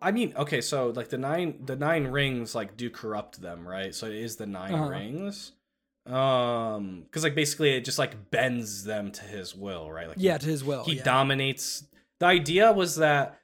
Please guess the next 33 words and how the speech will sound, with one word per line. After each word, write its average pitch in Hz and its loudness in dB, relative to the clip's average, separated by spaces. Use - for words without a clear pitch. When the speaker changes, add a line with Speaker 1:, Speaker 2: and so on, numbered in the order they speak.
Speaker 1:
you 135 -6
know, 117 0
the 143 4
nine, 160 4
the 139 -4
nine 139 2
rings 151 2
of 143 -4
power 120 2
that 117 -8
were 113 -4
given 113 -6
to 120 -8
men, 104 -6
you 101 -6
know, 98 -6
all, 185 8
all 185 4
the 185 4
rings 180 2
that 170 2
were 147 2
given 147 -2
to 143 -6
men, 143 2
elves, 131 0
and 120 -4
dwarves, 123 0
the 131 -6
idea 127 -2
was 123 -2
that 117 -4
you, 120 -8